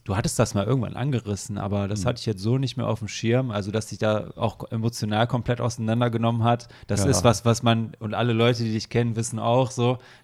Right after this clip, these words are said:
Speaker 1: ne, das ist was, das erlebt man bei dir jetzt nicht so schnell, dass man
Speaker 2: Mhm.
Speaker 1: dich so aus der Fassung bringen kann, ne? Aber,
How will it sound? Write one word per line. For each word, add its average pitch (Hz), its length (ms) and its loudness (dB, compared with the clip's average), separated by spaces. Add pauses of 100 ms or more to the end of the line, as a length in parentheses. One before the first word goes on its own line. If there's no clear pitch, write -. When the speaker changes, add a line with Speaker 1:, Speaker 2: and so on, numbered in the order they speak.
Speaker 1:
ne, 113 180 0
das 110 160 -2
ist 120 220 -2
was, 117 160 4
das 113 160 2
erlebt 117 240 4
man 113 160 2
bei 110 100 6
dir 113 220 6
jetzt 107 180 2
nicht 139 280 2
so 156 340 2
schnell, 165 480 2
dass 131 200 -2
man 98 140 2
Speaker 2:
Mhm. - 60 0
Speaker 1:
dich - 140 -2
so 131 120 2
aus 120 220 0
der 113 100 0
Fassung 151 360 -2
bringen 147 260 -2
kann, 151 260 0
ne? 120 220 2
Aber, 113 320 2